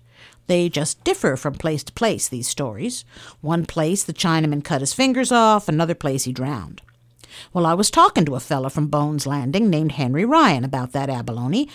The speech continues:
I said, "That abalone must have gotten used to that. He caught so many damn different people." Gee, he got mad. He said,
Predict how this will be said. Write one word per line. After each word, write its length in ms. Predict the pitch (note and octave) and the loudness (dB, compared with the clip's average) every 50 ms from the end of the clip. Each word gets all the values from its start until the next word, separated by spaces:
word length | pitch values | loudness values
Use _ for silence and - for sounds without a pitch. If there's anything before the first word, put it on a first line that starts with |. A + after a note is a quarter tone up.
| - - - | -18 -6 2
I 180 | - E3+ F3+ F#3+ | 6 6 6 6
said, 480 | F#3+ - - E3+ C#3 C#3 - C#4 C#4+ - - - - - - - - - | 4 2 2 2 4 4 2 0 -4 -8 -20 -20 -20 -20 -20 -20 -14 -4
"That 320 | D3+ D3+ G#3 - G4 F4 | 4 6 8 8 8 8
abalone 580 | - C4+ D#4+ F4+ D4 C#4 A#3+ G#3+ G#3+ B3 D4+ D#4 | 8 8 8 8 8 8 6 8 6 6 6 6
must 300 | A#3 F3+ G3+ D4 - - | 6 6 6 6 4 4
have 100 | B3+ G3+ | 4 6
gotten 240 | C4 C#4 - B3 B3 | 6 6 6 6 4
used 300 | A#3+ C4+ G#4 A#4+ - - | 4 6 6 4 4 4
to 80 | A3+ | 4
that. 200 | F3+ F3+ E3 D#3 | 6 6 6 6
He 60 | D3 D#3 | 4 2
caught 280 | - C#4 D4 D#4+ - | 4 4 4 4 4
so 120 | - A#3+ A3 | 4 4 6
many 240 | G#3+ G#3+ G3+ F#3+ | 6 6 6 4
damn 240 | F3 F3 G3+ G3+ F3+ | 6 6 6 6 6
different 480 | D#3 - F3+ F3 G3+ F#3+ - D#3+ C3 - | 4 0 -2 -2 -2 0 -2 -4 -4 0
people." 420 | A3+ C#4 D4+ - G#3+ A#3+ D#4+ D#4+ _ _ _ _ _ _ _ _ _ _ _ - | 0 0 0 0 -2 -4 -4 -6 _ _ _ _ _ _ _ _ _ _ _ -2
Gee, 260 | - - - F4 A#4 | 2 4 6 6 6
he 120 | F4 - G#3+ | 6 2 -2
got 260 | - - F#3+ C#3 - | -2 -2 -6 -4 -4
mad. 360 | C#3 D3+ C3 F2 F#2+ F#2 - - - | -8 -8 -8 -10 -14 -16 -18 -20 -4
He 160 | - - D#4+ | 6 8 8
said, 400 | C#4 - - - B3 F#3 D#3+ D3+ | 8 8 8 6 4 2 2 -2